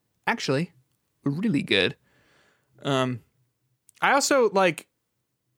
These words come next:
a lot of people are saying, "Yo, it's the hardest. It's probably the hardest FromSoft game." Uh, and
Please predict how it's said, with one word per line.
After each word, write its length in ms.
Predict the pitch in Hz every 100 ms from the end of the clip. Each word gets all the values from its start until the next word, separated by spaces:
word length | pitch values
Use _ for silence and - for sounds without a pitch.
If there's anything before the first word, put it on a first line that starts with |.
| - -
a 60 |
lot 160 | 175 208
of 80 | 214
people 200 | 208 202
are 40 |
saying, 440 | 175 180 160 160 135
"Yo, 160 | 160
it's 120 | 147 -
the 60 |
hardest. 500 | 147 139 131 - - -
It's 100 | -
probably 300 | 165 143 131
the 120 | 127
hardest 560 | 127 127 117 - -
FromSoft 440 | - 131 123 139 139
game." 320 | 151 151 165 - _ _ _ _ -
Uh, 180 | 135 -
and 320 | 160 156 151